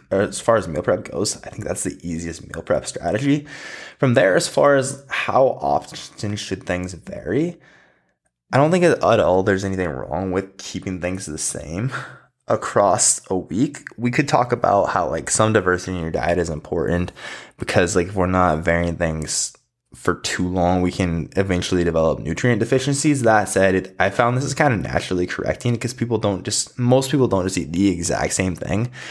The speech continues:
month to month to month. When it's like, "Hey, I'm meal prepping this food for myself," that's more an issue if it's like, "Hey, I gave you this specific meal plan, follow this shit for four months."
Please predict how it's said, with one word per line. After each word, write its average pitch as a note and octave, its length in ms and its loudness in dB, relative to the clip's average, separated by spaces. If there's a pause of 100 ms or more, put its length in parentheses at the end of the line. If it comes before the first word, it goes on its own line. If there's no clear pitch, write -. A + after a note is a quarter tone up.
(360)
month F#2 360 0
to - 120 -4
month E2+ 280 -2
to - 80 -4
month. E2+ 420 -2 (300)
When G2 280 4
it's F#2 320 2
like, F2 160 2
"Hey, F#2 220 2
I'm E2 200 2
meal E2+ 140 -2
prepping F2 260 -2
this E2 140 -6
food D#2 180 -6
for E2 100 -6
myself," D2+ 540 -2 (360)
that's G#2 300 2
more G#2+ 140 2
an F#2+ 60 2
issue F2 300 0
if F2 80 -4
it's F2 120 -4
like, D#2 180 -4
"Hey, D#2 200 2
I D#2+ 60 2
gave E2 240 -6
you E2 80 -8
this E2 140 -6
specific D#2+ 440 -8
meal D#2 160 -8
plan, G#2+ 320 -4
follow F2+ 320 -2
this F2+ 100 -2
shit - 200 -4
for D2+ 100 -10
four D#2+ 200 -10
months." - 360 -10